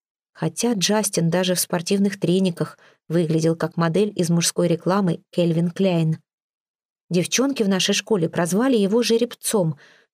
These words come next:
Поговаривали, что он частенько закрывался в раздевалке с самыми популярными красавицами из группы поддержки.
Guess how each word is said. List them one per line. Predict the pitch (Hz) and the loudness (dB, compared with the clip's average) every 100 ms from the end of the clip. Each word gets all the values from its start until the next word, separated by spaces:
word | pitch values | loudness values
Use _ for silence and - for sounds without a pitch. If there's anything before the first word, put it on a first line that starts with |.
| _ | _
Поговаривали, | 165 151 160 175 254 202 175 165 | -4 -2 0 0 2 2 2 0
что | - 180 | 0 0
он | 170 | 2
частенько | - 165 - 277 269 - | 0 -2 0 -2 0 0
закрывался | 170 175 180 180 170 - | -2 0 0 0 0 0
в | 160 | 0
раздевалке | 165 165 180 254 247 180 | 0 0 0 0 -2 -2
с | |
самыми | - - 214 202 196 | -2 0 2 2 0
популярными | 196 175 185 175 170 175 | -2 0 0 2 2 2
красавицами | 170 185 - 214 196 170 160 156 - - - | 0 -2 0 0 0 0 0 -2 -6 -20 -4
из | 180 | -2
группы | 175 180 - | 0 -2 -4
поддержки. | 139 185 170 175 156 - 160 | -4 -2 0 0 -2 -4 -8